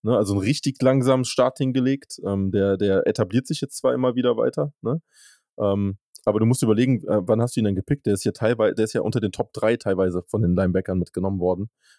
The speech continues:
Mindestens Top fünf. Und er ist jetzt schon zweiundzwanzig Tackles hinter Roquan Smith und, äh, John Brooks zum Beispiel. Ja, und, und Brooks selber ist ja schon eine Enttäuschung. <laughs> Ja, von, von, von dem, was man sieht.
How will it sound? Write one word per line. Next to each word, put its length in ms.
Mindestens 420
Top 180
fünf. 300
Und 120
er 60
ist 80
jetzt 160
schon 180
zweiundzwanzig 560
Tackles 320
hinter 380
Roquan 400
Smith 340
und, 300
äh, 340
John 240
Brooks 320
zum 200
Beispiel. 340
Ja, 160
und, 220
und 160
Brooks 260
selber 260
ist 120
ja 60
schon 120
eine 80
Enttäuschung. 480
<laughs> 640
Ja, 140
von, 240
von, 180
von 180
dem, 160
was 140
man 140
sieht. 280